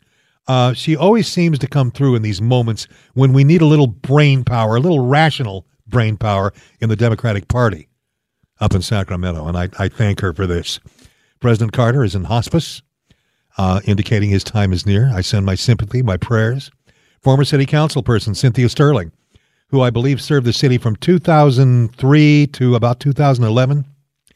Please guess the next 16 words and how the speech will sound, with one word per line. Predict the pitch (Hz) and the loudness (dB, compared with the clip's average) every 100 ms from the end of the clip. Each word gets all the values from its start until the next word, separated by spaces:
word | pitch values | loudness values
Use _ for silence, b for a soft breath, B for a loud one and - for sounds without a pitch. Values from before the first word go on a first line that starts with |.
| _ _ _ _ - | _ _ _ _ -2
Her | 123 | 0
son | - 127 143 | 0 0 2
was | 113 - | 0 -2
shot, | 127 120 135 _ _ _ - | 0 0 -2 _ _ _ -2
killed, | 127 127 139 - _ _ _ _ _ _ | 2 2 -2 -10 _ _ _ _ _ _
while | 113 | -2
visiting | 110 135 131 113 | 2 2 2 0
a | 104 | 0
hookah | 110 - | 0 0
lounge | 95 85 87 101 | -2 -2 -4 -6
at | |
a | 95 | -8
party | - 160 139 90 | -6 0 0 0
on | 80 | -6
Sunday. | - - 123 92 78 78 - _ _ _ _ _ - | -4 0 2 0 -4 -10 -20 _ _ _ _ _ -4
Um, | 110 101 | -2 -2